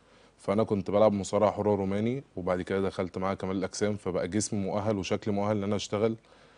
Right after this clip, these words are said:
البودي جارد. تمام؟ آه، ابتديت سنة ألفين واتناشر في مجموعة قاعات في محافظة إسماعيلية، كنت بشتغل تأمين قاعات الأفراح وكده.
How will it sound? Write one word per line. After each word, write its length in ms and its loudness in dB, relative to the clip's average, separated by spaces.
البودي 300 0
جارد. 240 -2
تمام؟ 300 -4
آه، 220 6
ابتديت 440 0
سنة 300 2
ألفين 240 0
واتناشر 480 0
في 140 -6
مجموعة 280 4
قاعات 520 2
في 140 -12
محافظة 240 -6
إسماعيلية، 600 2
كنت 180 -6
بشتغل 380 0
تأمين 480 0
قاعات 440 0
الأفراح 420 0
وكده. 320 -2